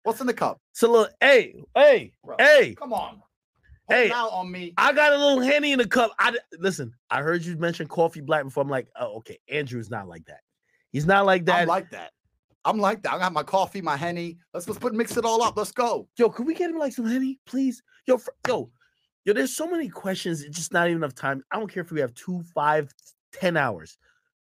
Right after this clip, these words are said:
Speaker 2: Man, hearing your fucking story, and I'm like, "Yo, this guy was operating with running a fucking casino."
Speaker 1: Yeah.
Speaker 2: Not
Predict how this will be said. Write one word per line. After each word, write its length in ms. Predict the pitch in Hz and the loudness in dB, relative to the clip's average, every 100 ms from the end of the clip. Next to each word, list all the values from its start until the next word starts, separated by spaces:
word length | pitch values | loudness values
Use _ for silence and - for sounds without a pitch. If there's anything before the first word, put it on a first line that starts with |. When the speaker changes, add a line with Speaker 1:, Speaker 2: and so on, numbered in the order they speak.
| _ _ | _ _
Speaker 2:
Man, 300 | - 214 214 160 | -4 0 0 -2
hearing 460 | - 190 226 285 | -10 -10 -8 -6
your 120 | 277 226 | -8 -8
fucking 460 | - 175 170 135 | -10 -14 -12 -12
story, 600 | 120 - 120 101 80 _ _ _ _ _ _ _ - | -12 -10 -10 -10 -14 _ _ _ _ _ _ _ -6
and 140 | 170 | -2
I'm 140 | 175 | -2
like, 260 | 170 139 117 | -2 -4 -4
"Yo, 160 | 120 101 | -8 -6
this 260 | 139 185 | -10 -12
guy 240 | - 147 123 | -8 -6 -4
was 220 | 117 107 - | -6 -12 -8
operating 600 | 123 127 120 113 113 104 | -6 -6 -6 -8 -8 -10
with 120 | 98 92 | -14 -18
running 240 | 101 104 92 | -18 -16 -18
a 40 | |
fucking 420 | - 90 - 87 | -14 -14 -12 -20
casino." 800 | - 98 - 110 101 92 78 62 _ - | -20 -16 -16 -16 -16 -16 -16 -20 _ -20
Speaker 1:
Yeah. 120 | 92 _ _ _ _ _ _ _ _ _ _ _ _ _ - | -20 _ _ _ _ _ _ _ _ _ _ _ _ _ -10
Speaker 2:
Not 320 | 113 147 | -2 0